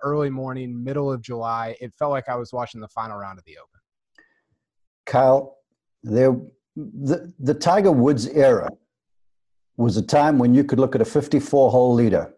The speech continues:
Speaker 2: or a guy that had a three-stroke lead with four, five, nine holes to play, and it was getting closed. The door doesn't just get closed, it got slammed on the competition.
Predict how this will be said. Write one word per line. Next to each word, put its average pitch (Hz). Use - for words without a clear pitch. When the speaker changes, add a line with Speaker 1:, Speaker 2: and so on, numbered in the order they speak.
Speaker 2:
or 113
a 107
guy 127
that 117
had 117
a 123
three-stroke 139
lead 120
with 101
four, 131
five, 120
nine 117
holes 113
to 113
play, 107
and 107
it 127
was 107
getting 98
closed. 110
The 117
door 160
doesn't 139
just 123
get -
closed, 131
it 117
got 113
slammed 131
on 101
the 95
competition. 95